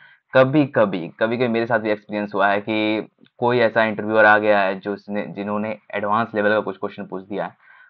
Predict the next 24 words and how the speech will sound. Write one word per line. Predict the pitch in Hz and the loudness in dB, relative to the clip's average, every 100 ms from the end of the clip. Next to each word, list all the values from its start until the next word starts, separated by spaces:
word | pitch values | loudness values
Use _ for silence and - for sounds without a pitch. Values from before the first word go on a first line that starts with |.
| _ - | _ -4
और | 120 | -2
जिस | 123 | 2
कारण | 127 120 | 4 6
मेरा | 120 117 | 6 4
मॉक | 104 98 - | 4 0 0
ख़राब | 92 78 | 0 0
हो | 73 | -2
गया | 71 62 | -10 -12
है। | - _ 127 | -14 _ -6
तो | |
मॉक | 113 117 123 127 | -2 0 -2 -4
में | 123 113 _ _ - | -6 -8 _ _ -6
तो | 113 113 | -2 0
ये | 107 | -2
सब | 104 107 | -4 -6
होता | 92 95 | -6 -6
है, | 80 - _ - | -6 -10 _ -20
ये | 62 101 104 101 - - | -10 -6 -6 -6 -8 -4
कभी-कभी | 107 113 113 | -4 -2 -4
होता | 110 104 107 | -4 0 2
है | 101 - _ - | 2 0 _ -8
and | 95 92 90 87 | -6 -6 -6 -2
don't | 104 113 104 | 0 0 0
bother, | 95 98 | 0 -2